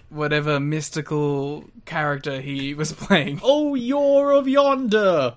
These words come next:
Speaker 2: I am here to <laughs> be the Vince Russo."
Speaker 1: And it, yeah, and it, it, <laughs> it's just inter-, it's like, "Oh, hello, sir. How are you? Would, would you, would you like to purchase this item?" And he's like, "Hey, oh, I would like, where's the coffee?"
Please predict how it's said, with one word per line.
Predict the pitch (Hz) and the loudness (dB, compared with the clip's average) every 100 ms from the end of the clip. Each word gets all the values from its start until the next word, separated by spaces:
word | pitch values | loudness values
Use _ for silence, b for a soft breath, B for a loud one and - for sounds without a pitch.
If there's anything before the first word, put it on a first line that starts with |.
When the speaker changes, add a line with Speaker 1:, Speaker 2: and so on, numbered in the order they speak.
| - | -8
Speaker 2:
I | - 240 294 | -4 -2 0
am | 285 | -2
here | 262 294 302 269 214 196 | -2 0 2 2 2 0
to | - 294 277 302 | -2 -4 -2 2
<laughs> | 285 294 277 | 4 4 2
be | 220 285 | -2 0
the | 294 285 | 2 0
Vince | 277 302 302 | 0 -4 -2
Russo." | 339 320 320 330 285 240 190 175 392 - - _ _ _ B 262 | 0 2 2 2 0 0 0 0 0 -2 -4 _ _ _ B -8
Speaker 1:
And | 190 | -2
it, | 202 - | 0 0
yeah, | 208 202 151 | 2 2 0
and | 175 196 | 0 0
it, | 196 | 0
it, | - - 214 220 | -4 -2 0 2
<laughs> | 247 | 0
it's | 202 | -2
just | 202 214 - | -6 -8 -8
inter-, | 202 196 190 | -8 -4 -4
it's | 196 | -4
like, | 208 - 180 | -8 -8 -8
"Oh, | 160 | -2
hello, | 165 175 262 | 0 2 2
sir. | 320 214 147 | 2 2 2
How | 170 | 2
are | 190 | 2
you? | 233 247 | 2 0
Would, | 170 175 | 0 0
would | 180 180 | 0 -2
you, | 185 | -2
would | 202 175 | -2 -2
you | |
like | 185 175 | -4 -4
to | |
purchase | - 180 185 180 | -6 -4 -4 -6
this | 170 170 | -6 -2
item?" | 185 202 | 0 0
And | 185 | -2
he's | 190 | -2
like, | 220 | -2
"Hey, | - 262 262 233 190 | 2 6 8 8 8
oh, | 214 240 220 | 10 10 10
I | 208 214 | 8 6
would | 226 277 | 6 10
like, | 294 269 226 | 10 10 6
where's | 208 277 254 240 | 4 8 8 8
the | 269 | 0
coffee?" | 233 302 285 262 - 202 156 | 2 8 10 10 8 2 0